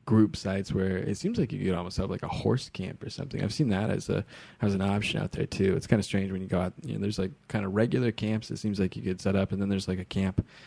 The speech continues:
with a, with a corral built into the campsite.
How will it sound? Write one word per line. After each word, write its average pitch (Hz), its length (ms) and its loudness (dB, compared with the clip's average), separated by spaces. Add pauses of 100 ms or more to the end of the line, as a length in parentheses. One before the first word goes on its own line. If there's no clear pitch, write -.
(260)
with 107 180 0
a, 92 260 0 (460)
with 107 160 8
a 92 60 0
corral 98 840 0 (180)
built 98 420 2
into 104 240 0
the - 100 -4
campsite. 92 680 -4